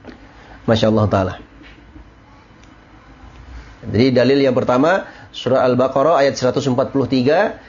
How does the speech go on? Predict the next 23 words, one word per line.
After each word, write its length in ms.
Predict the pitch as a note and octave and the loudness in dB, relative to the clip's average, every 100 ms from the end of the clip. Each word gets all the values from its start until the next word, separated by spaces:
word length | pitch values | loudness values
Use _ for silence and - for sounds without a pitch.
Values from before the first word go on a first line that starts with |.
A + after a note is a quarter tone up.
| - | -12
Dalil 300 | G2 A#2+ C3+ | -2 0 2
yang 160 | C3+ C3 | 2 2
kedua, 400 | B2+ C3+ D#3+ F#3 | 2 2 2 0
surah 240 | - C3 | 0 0
An-Nisa 400 | C3 C3 C3 D3+ | 2 0 0 2
ayat 160 | C#3 B2+ | 2 0
lima 160 | B2+ | 0
puluh 160 | B2 B2 | 0 0
sembilan. 480 | B2+ B2 D#3 G#3+ - - - | 0 2 2 0 -4 -12 -14
Dan 200 | - C3 C#3 | -4 0 2
yang 140 | C3+ | 2
ter-, 160 | C3 B2+ | 0 -2
yang, 180 | C3 B2+ | 0 0
eh, 240 | C3 B2 B2 | 0 0 2
dalil 160 | D3 | 2
yang 160 | C#3+ C3+ | 2 0
ketiga 320 | B2 C3 D#3+ | 0 0 2
adalah 220 | C#3+ D#3 | 2 0
sabda 260 | D#3 A2+ B2+ | 0 0 0
Nabi 160 | C#3 | 2
Shallallahu 720 | C#3 B2 B2 C3 C3+ B2+ B2+ - | 0 0 2 2 2 0 0 -2
Alaihi 320 | B2 A#2+ A#2+ | 0 2 0
Wasallam. 480 | A2 D#3 F#3 G#3+ | 2 0 2 0